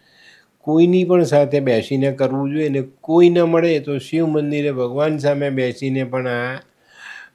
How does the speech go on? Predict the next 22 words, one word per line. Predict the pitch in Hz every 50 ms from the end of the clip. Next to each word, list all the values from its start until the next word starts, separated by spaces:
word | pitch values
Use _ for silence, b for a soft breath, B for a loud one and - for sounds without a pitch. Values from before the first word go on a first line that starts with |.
| -
મનમાંની | 120 123 123 123 123 127 131 127 131 131 120
શંકાઓ | - 117 110 117 117 - 123 120 120 120 120 120
કાઢી | 120 - 104 95 92 92 104 110
નાખજો. | 110 120 120 120 117 107 107 - 113 101 - _ _
શું | - - - - 180 196 208 202 185 170
નથી | 170 175 170 175 - 208 196
કરવાનું? | 180 - 160 139 135 120 117 113 110 117 120
મિત્રો, | 135 135 143 151
આજે | 147 135 143
વધુ | 135 110 104 113 120 120 131 139 131
પડતી | 139 143 135 135 - - 139
લાગણી | 127 117 107 104 101 104 107 107 120 123 127 117 101 92 90 _ _ _
કોઈની | - 147 156 170 175 185 190 190 185 180
પણ | 165 175 165 151
સાથે | 117 123 123 123 117 120 123 123 120 104 - _ _ _ _ _ _ _ _ _ _ _ _ _ _ _ _ _ 113
લગાડવાની | 117 117 110 117 117 113 113 107 113 113 113 120 127
નથી. | 131 135 139 131 135 - - - _ -
મિથુન, | 143 156 156 - 156 147 117
મિથુન | 107 117 147 143 143 170 165 165
રાશિવાળા | 165 165 160 156 - 165 156 156 156 151 156 156 156
માટે | 156 156 151 147 156 156
આજે | 151 151 143 151 160 190